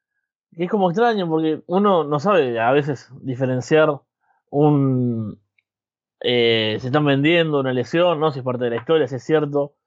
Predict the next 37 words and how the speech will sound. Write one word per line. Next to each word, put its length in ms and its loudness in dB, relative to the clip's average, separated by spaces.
Entonces 320 0
él 160 -4
muy 240 2
pronto 500 0
cae 260 2
mal, 400 2
o 60 -16
sea, 160 -12
cae, 380 2
se 100 -10
agarra 180 -2
la 160 -2
pierna, 420 2
queda 180 -2
ahí, 320 -2
la 120 -2
duda. 460 0
Pero 140 0
después 160 0
vuelve 160 2
a 20 0
hacer 140 -4
un 120 -4
salto 200 -2
y 40 0
se 60 -8
vuelve 200 -2
a 140 0
agarrar. 340 0
Y 100 -2
después 240 2
entra 300 2
enseguida, 460 2
<laughs> 420 0
en 160 -4
un 60 -4
momento, 500 0